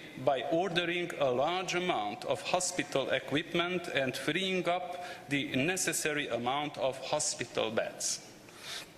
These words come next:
The infection curve all over Europe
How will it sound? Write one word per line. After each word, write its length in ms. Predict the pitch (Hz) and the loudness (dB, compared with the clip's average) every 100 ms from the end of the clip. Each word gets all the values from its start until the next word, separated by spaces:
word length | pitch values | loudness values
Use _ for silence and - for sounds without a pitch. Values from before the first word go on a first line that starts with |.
| - - - 147 | -20 -20 -8 0
The 140 | 139 | 0
infection 500 | 143 240 - 220 196 - | 2 0 2 0 0 -4
curve 480 | - 139 117 135 - - - - - | 0 2 2 0 -6 -10 -12 -4 2
all 280 | 190 185 | 2 4
over 360 | 180 196 180 175 | 2 2 2 2
Europe 480 | 180 143 107 101 | 2 0 -2 -4